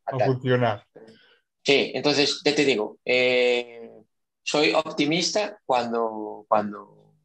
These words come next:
Speaker 2: con mi trabajo soy optimista y muy confiado en, en, en el trabajo que hacemos.
Speaker 1: Vale. <laughs> ¿Cantar o bailar?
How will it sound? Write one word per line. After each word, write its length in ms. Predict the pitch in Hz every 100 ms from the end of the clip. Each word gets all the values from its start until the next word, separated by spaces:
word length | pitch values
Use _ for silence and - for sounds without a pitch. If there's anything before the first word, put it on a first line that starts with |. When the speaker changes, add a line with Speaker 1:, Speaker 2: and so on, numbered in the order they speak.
| _ _ _ _ -
Speaker 2:
con 160 | 120
mi 100 | 123
trabajo 400 | 127 127 156 160
soy 420 | - 143 135 131
optimista 480 | 127 127 135 147 139
y 180 | 151 139 143
muy 220 | 143 151
confiado 640 | 143 127 131 123 107 104
en, 160 | 101 101
en, 280 | 104 98 -
en 120 | 104
el 80 | 104
trabajo 280 | 113 110 98
que 80 | 98
hacemos. 240 | - _ _
Speaker 1:
Vale. 460 | - 123 110 92 -
<laughs> 400 | 123 - 135 -
¿Cantar 400 | 123 113 113 160
o 60 | 151
bailar? 360 | 117 120 101